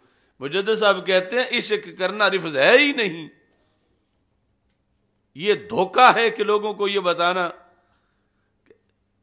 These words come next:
कि मोहब्बत अहले बैत रिफज है। ये तो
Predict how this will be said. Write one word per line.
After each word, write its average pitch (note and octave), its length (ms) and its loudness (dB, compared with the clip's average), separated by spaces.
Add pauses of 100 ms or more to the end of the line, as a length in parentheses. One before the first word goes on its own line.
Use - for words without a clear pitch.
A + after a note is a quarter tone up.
(140)
कि D3 100 -8
मोहब्बत F#3+ 440 0
अहले C#4 240 4
बैत B3 280 0
रिफज A3 320 -6
है। G3 220 -2
ये G#3+ 180 0
तो A3+ 300 2